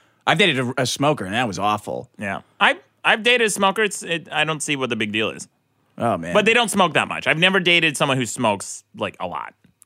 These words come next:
Speaker 1: I, I dated a girl who smoked more than I drink.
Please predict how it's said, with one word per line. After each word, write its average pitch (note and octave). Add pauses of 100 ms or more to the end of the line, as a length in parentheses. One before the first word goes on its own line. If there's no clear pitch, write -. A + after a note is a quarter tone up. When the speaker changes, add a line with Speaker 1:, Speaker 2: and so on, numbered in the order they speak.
(260)
Speaker 1:
I, F3
I F#3
dated F#3
a D#3
girl D#3
who D#3
smoked D3+
more B2+
than A#2+
I A2+
drink. G2